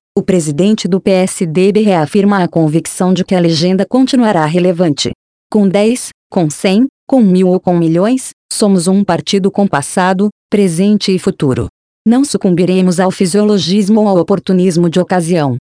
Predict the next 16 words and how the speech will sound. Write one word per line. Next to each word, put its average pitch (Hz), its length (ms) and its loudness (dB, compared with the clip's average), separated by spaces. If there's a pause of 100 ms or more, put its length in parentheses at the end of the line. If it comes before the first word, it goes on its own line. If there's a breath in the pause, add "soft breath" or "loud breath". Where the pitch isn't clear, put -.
declarou. 180 540 0 (360)
Ele 196 200 2
também 185 360 2
destacou 185 540 -2
a 180 40 0
rejeição 180 640 -2
do 208 140 0
partido 175 440 -2
ao 202 80 2
radicalismo, 175 800 0 (200)
tanto 196 240 0
de 185 160 -2
direita 185 480 0
quanto 185 300 -2
de 160 120 0
esquerda. 131 520 -2